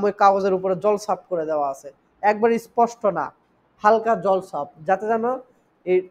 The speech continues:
প্যাডের উপরে লেখা যায়। এখন এটাকে যদি আমরা opacity আরও কমায় দিই, তাহলে এখন বলেন তো, বলেন তো, এটাকে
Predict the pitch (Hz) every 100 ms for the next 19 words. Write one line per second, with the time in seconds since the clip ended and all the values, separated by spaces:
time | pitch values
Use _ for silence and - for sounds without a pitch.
0 | - 208 214 226 220 226 226 196 202 202
1 | 196 156 127 131 _ _ _ - 180 196
2 | 240 247 _ - 202 226 233 214 214 214
3 | 202 214 190 190 208 220 - - 214 226
4 | 220 180 175 156 151 139 185 202 202 202
5 | 180 208 220 220 240 262 - _ _ _
6 | _ _ _ _ _ _ _ _ _ _
7 | _ _ _ _ _ _ _ _ _ _
8 | _ 175 202 233 233 247 254 - - _
9 | _ - 190 226 233